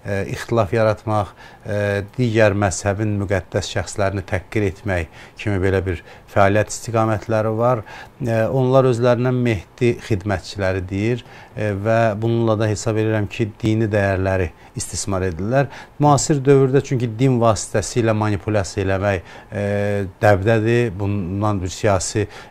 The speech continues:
e, gedişatda, siyasi proseslərdə ciddi şəkildə istifadə olunur və, e,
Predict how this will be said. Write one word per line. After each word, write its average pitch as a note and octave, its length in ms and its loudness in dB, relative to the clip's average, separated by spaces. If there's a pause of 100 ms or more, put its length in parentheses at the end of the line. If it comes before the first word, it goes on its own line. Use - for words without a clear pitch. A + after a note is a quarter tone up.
(100)
e, A#2 80 0 (640)
gedişatda, G#2 760 2
siyasi G2 560 -2
proseslərdə G#2 720 0
ciddi - 320 -8
şəkildə G2 320 -2
istifadə G2 480 -2
olunur A2+ 380 0 (360)
və, C3+ 280 6 (160)
e, C3 100 2